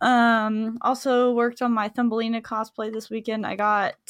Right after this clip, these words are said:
the shirt and the little, like, waist, like, corset thing mostly done. I needed to make some adjustments on it, but it's coming together. It's looking like a Thumbelina cosplay.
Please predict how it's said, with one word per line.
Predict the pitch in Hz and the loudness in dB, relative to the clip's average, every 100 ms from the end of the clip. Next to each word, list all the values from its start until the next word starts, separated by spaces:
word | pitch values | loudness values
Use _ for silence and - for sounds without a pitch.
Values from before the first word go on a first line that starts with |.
| - - 240 233 | -12 -12 -16 -10
the | 208 214 | -6 -6
shirt | - - - 233 240 247 240 _ - - - - - _ _ | -8 -10 -4 -2 0 -2 -4 _ -14 -12 -16 -20 -20 _ _
and | 208 214 196 196 202 190 | -6 -4 -2 -4 -4 -4
the | 196 | -4
little, | 202 190 | -2 0
like, | 180 160 - _ | 0 -2 -6 _
waist, | 196 196 196 - - - | -6 -4 -4 -6 -14 -6
like, | 190 240 | -4 -4
corset | - 202 196 208 - | -4 -4 -2 -6 -2
thing | 214 214 214 | -2 0 2
mostly | 214 214 - 226 226 214 | 2 0 0 0 2 2
done. | 226 233 233 233 | 2 2 4 2
I | - | 2
needed | 220 208 190 | 0 0 -2
to | 185 | -4
make | 180 | -4
some | - 175 | -6 -6
adjustments | 175 175 165 185 185 | -2 -2 -4 -8 -6
on | 190 196 | -4 -4
it, | 170 | -4
but | 202 185 180 _ _ _ _ - | -2 -2 -4 _ _ _ _ -8
it's | 220 | -2
coming | 277 262 | 2 4
together. | 262 240 220 208 208 | 4 4 2 0 -2
It's | 208 | -2
looking | 226 226 226 | -2 0 -2
like | 214 214 - _ _ _ _ _ _ _ _ _ _ - | -2 -4 -10 _ _ _ _ _ _ _ _ _ _ -14
a | 220 | -6
Thumbelina | 226 220 214 214 220 | -2 0 -2 -2 -2
cosplay. | 190 185 - 165 175 | -2 -2 -6 -6 -6